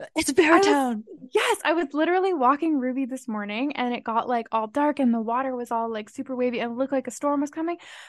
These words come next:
Speaker 2: And I'm like, "Oh, another storm?" Like, wait. <laughs>
Speaker 1: Wait a second. We don't
Speaker 2: Oh,
Speaker 1: live
Speaker 2: I
Speaker 1: in
Speaker 2: know,
Speaker 1: Bear
Speaker 2: but
Speaker 1: Town.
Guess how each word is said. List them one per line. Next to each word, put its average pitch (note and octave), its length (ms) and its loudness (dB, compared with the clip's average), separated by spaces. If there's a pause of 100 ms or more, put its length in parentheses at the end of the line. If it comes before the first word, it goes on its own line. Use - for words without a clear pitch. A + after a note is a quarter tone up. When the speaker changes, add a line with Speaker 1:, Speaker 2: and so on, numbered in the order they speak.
(100)
Speaker 2:
And A#3 80 -8
I'm A#3 100 -6
like, G#3+ 200 -12
"Oh, C4+ 180 -6
another C#4 380 0
storm?" B3 560 -6 (320)
Like, A3+ 260 -8
wait. G3 540 -4
<laughs> - 1080 -6
Speaker 1:
Wait F3 300 8
a D#3 100 0
second. D#3+ 440 -6
We G3 140 4
don't G#3 140 6
Speaker 2:
Oh, B3+ 40 8
Speaker 1:
live B3 140 8
Speaker 2:
I A3 100 4
Speaker 1:
in G#3+ 60 2
Speaker 2:
know, G#3+ 60 2
Speaker 1:
Bear G#3+ 180 4
Speaker 2:
but - 120 4
Speaker 1:
Town. A3 380 4